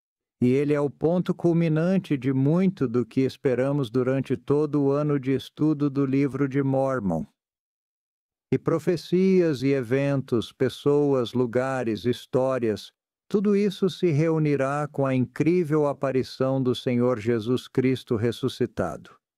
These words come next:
Para as pessoas que se reuniram no templo em abundância, que foram convidadas a estar lá naquele dia.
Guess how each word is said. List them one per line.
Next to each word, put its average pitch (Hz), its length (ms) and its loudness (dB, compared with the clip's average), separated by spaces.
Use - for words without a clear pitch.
Para 123 200 -2
as 127 120 -6
pessoas 139 720 0
que 127 160 -2
se - 160 -4
reuniram 127 680 2
no 123 200 0
templo 131 640 0
em 123 240 2
abundância, 117 880 0
que 123 140 0
foram 131 400 0
convidadas 113 1000 -2
a 117 80 0
estar 123 400 -4
lá 117 220 0
naquele 117 420 -2
dia. 104 440 -2